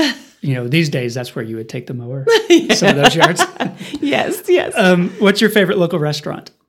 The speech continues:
Speaker 2: The first thing I wanna say is a, a new upscale restaurant that I just tried. But instead, I was reminded this week that it has to be Doug's Barbecue.
Speaker 1: Okay.
Speaker 2: It's just an Amarillo staple that's been here for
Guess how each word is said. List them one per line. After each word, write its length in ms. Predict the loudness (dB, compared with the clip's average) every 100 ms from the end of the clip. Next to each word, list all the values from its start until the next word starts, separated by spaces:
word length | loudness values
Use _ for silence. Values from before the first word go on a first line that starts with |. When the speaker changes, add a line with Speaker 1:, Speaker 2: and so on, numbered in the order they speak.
| _
Speaker 2:
The 100 | -6
first 300 | -2 -4 -4
thing 140 | -2 -2
I 60 |
wanna 200 | -2 -6
say 260 | -6 -4 -2
is 140 | -4
a, 180 | -6 -8 -8
a 100 | -6
new 540 | -4 -4 -4 -6 -12 _ _ _ _ _
upscale 440 | -8 -8 -8 -8 -6
restaurant 440 | -6 -6 -10 -8
that 100 | -6
I 80 | -6
just 260 | -8 -12 -10
tried. 380 | -6 -6 -6 -12 _ _ _
But 200 | -20 _ -8
instead, 760 | -6 -8 -8 -4 -2 -2 -4 -6
I 120 | -6
was 240 | -6 -6
reminded 560 | -6 -6 -4 -4 -4 -4
this 240 | -6 -8
week 380 | -6 -4 -6 -12 _ _ _ _ _ -6
that 100 | -4
it 80 |
has 260 | -4 -6 -8
to 60 | -6
be 140 | -6
Doug's 340 | -4 -6 -8
Barbecue. 720 | -8 -8 -8 -10 -6 -4 -4 -8 _ _
Speaker 1:
Okay. 320 | -8 -8 -8 -6
Speaker 2:
It's 380 | -4 -4 -6 -10
just 240 | -10 -8
an 200 | -10 -8 -6
Amarillo 440 | -4 -4 -4 -6
staple 560 | -8 -6 -6 -6 -8 -6
that's 240 | -8 -8
been 200 | -8 -6
here 260 | -4 -6 -8
for 460 | -10 -8 -8 -12